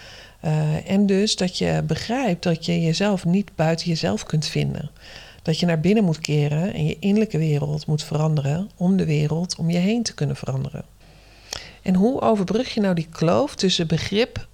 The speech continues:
en actie? Hè, daar hebben we het vaker over gehad. Het is iets wat ik vaak zeg. Er is een groot verschil tussen het weten en het werkelijk anders doen of werkelijk anders ervaren.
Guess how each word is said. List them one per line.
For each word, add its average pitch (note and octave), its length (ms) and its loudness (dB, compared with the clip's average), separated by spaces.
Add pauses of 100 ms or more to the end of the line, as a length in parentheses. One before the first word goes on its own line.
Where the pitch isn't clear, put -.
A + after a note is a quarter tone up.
en G3 220 2
actie? - 540 -4 (380)
Hè, F#3+ 160 0
daar G3 60 4
hebben F3+ 180 4
we - 60 -6
het G3+ 100 2
vaker G3 400 0 (120)
over D#3 260 0
gehad. F3 380 0
Het C#3+ 120 -6
is - 100 -4
iets D3+ 160 -4
wat - 80 -8
ik C#3 80 -8
vaak C3 240 -2
zeg. - 260 -2
Er D3 100 0
is D#3 80 0
een D3+ 60 0
groot G3+ 400 0
verschil F#3+ 360 0
tussen D#3+ 280 0
het D3+ 160 0
weten G3+ 540 0 (580)
en F#3 260 2
het F3 240 -2
werkelijk F3 580 2
anders E3 640 2
doen D#3 380 2
of - 220 -8
werkelijk D3+ 420 0
anders D3+ 380 0
ervaren. C#3 680 0